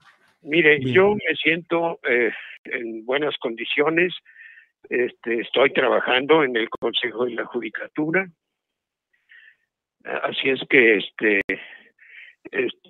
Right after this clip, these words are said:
Speaker 1: estoy en activo.
Speaker 2: Ujú, ujú.
Speaker 1: He
Speaker 2: Bien.
Speaker 1: seguido escribiendo. <laughs>
Speaker 2: Sí,
Speaker 1: Creo
Speaker 2: sí.
Speaker 1: que somos compañeros.
Speaker 2: Así es, maestro.
Speaker 1: Jornaleros.
Speaker 2: Así. Ujú. Eh, bien,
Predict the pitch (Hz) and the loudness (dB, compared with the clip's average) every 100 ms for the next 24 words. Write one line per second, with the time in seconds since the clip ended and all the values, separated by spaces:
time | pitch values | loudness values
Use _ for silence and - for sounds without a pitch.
0 | _ - - 170 170 151 - - 190 185 | _ -4 4 6 4 0 -4 0 2 2
1 | 180 160 - _ _ _ _ _ _ _ | -2 -4 -14 _ _ _ _ _ _ _
2 | - 127 143 202 - 160 143 185 - - | -4 -2 0 -4 -6 -8 -6 -6 -10 -20
3 | - - 107 110 131 160 - 110 127 139 | -16 -6 -2 6 6 6 4 4 4 2
4 | - - 120 - _ _ _ _ _ _ | 0 -2 -2 -4 _ _ _ _ _ _
5 | 226 208 - 349 - _ _ - 127 117 | -2 0 -2 -4 -8 _ _ -8 -6 -6
6 | - 156 - 151 - 170 - 147 - - | -4 -2 0 0 2 2 4 0 -2 -18
7 | - 139 147 131 - 127 127 120 151 147 | -2 0 0 -2 -2 -2 -2 0 0 0
8 | 139 - - _ _ _ _ - 110 - | -2 -4 -10 _ _ _ _ -6 -6 0
9 | 117 110 - 110 107 - 110 95 _ _ | 0 0 0 -2 -2 -4 -4 -6 _ _
10 | - - 120 120 113 135 139 120 - - | -14 -6 -4 -2 0 0 0 -2 -8 -16
11 | _ _ 135 - 160 147 170 180 185 - | _ _ -16 -4 -4 -2 -2 -4 -4 -10
12 | - - _ - 151 151 147 131 135 165 | -18 -20 _ 4 6 8 4 2 6 8
13 | 180 180 | 8 6